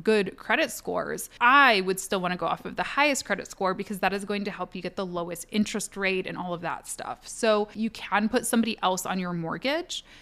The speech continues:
So keep that in mind. Just because you use your own financial documents or whatever financial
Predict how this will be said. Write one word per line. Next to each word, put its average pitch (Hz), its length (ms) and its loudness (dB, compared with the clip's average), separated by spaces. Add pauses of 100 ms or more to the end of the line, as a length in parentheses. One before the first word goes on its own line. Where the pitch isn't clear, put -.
(100)
So - 160 -2
keep 233 220 -4
that 214 160 2
in 202 100 0
mind. 175 380 -2 (140)
Just 220 200 2
because 220 280 -2
you 202 380 0
use 202 400 -2
your 180 240 -4
own 185 520 2
financial 190 500 -4
documents 233 720 2
or 202 80 -2
whatever 214 420 2
financial 190 760 0